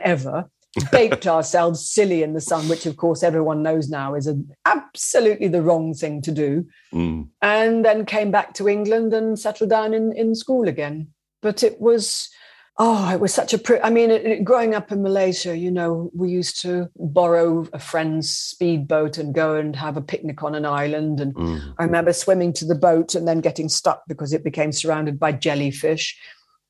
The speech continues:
Speaker 1: And my mum was mad about animals, and I used to go walking with her in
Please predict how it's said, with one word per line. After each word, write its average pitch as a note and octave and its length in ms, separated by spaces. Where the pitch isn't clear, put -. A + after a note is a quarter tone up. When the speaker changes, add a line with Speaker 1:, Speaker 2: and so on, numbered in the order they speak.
Speaker 1:
And F#3 320
my F#3+ 180
mum G3 300
was D3+ 160
mad F3 460
about D#3 340
animals, D#3 600
and D#3+ 200
I E3 120
used E3 400
to D#3+ 360
go F3 120
walking E3 500
with D3+ 180
her D3+ 260
in D3+ 380